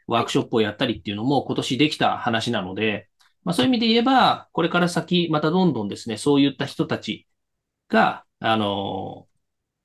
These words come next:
活躍してくれるっていうところがあるのかなというふうには思いますね。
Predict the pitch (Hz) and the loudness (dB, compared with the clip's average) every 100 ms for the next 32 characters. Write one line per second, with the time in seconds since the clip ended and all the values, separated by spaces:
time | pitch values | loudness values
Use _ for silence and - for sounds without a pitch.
0 | - - - 110 113 110 120 117 120 - | -8 -4 -2 -4 -4 -4 0 2 0 0
1 | 120 120 123 127 127 - 110 147 139 - | 0 2 2 0 -2 -4 0 2 2 0
2 | - 180 143 - 110 127 - - _ _ | 0 0 0 -4 -2 -2 -4 -14 _ _
3 | _ _ _ _ _ - 170 190 220 104 | _ _ _ _ _ -6 -4 0 -2 -2
4 | 90 90 92 - 95 | -6 -10 -10 -10 -12